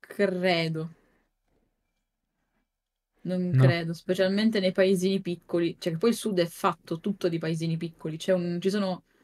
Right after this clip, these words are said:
Speaker 1: qua per esempio, grande c'è Palermo e Catania. Per il resto sono tutti paesini piccoli inculati in posti dove manco gli autobus ci vogliono andare. Cioè, mm,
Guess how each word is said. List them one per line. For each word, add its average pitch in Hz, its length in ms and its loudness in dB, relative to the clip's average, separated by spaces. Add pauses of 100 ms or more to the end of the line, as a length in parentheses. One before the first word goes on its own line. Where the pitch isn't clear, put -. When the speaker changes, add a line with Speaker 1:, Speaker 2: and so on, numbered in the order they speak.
(380)
Speaker 1:
qua 226 180 2
per 180 100 2
esempio, 190 400 2
grande 185 380 2
c'è 156 280 -4 (180)
Palermo 196 680 -2
e 185 140 -8
Catania. 165 520 -4 (480)
Per 202 140 2
il 185 60 2
resto 240 240 0
sono 202 160 0
tutti 247 260 -6
paesini 233 460 0
piccoli 294 340 -2
inculati 302 460 -6
in 294 80 -8
posti 320 320 -4
dove 277 260 0
manco 311 460 -2
gli 302 140 -2
autobus 180 540 -2
ci - 140 -4
vogliono 180 300 0
andare. 175 360 -2
Cioè, 185 160 -8
mm, 196 140 -4